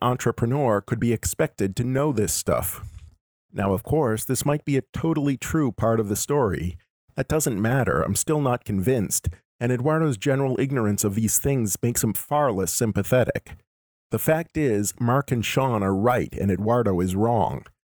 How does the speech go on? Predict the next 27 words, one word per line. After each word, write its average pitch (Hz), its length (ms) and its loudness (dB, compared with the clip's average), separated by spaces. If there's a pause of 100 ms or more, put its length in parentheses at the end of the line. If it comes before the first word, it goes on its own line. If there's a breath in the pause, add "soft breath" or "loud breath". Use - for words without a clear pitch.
(160)
The 123 60 -6
company 151 400 -2
is 104 160 0
better 127 360 2
off 143 200 0
without 113 280 2
Eduardo, 107 720 0
even 156 300 0
if 151 120 -4
the 135 80 0
way 131 180 2
that 120 160 0
Mark 120 240 0
disposes 131 640 0
of 90 140 0
him 110 180 0
is 104 160 0
way 127 300 0
too 107 240 -2
heavy-handed. 113 1080 -2 (840)
The 110 140 -2
next 147 320 -2
major 143 300 0
character 117 520 0
is 98 120 0
Sean 113 400 0
Parker, - 580 0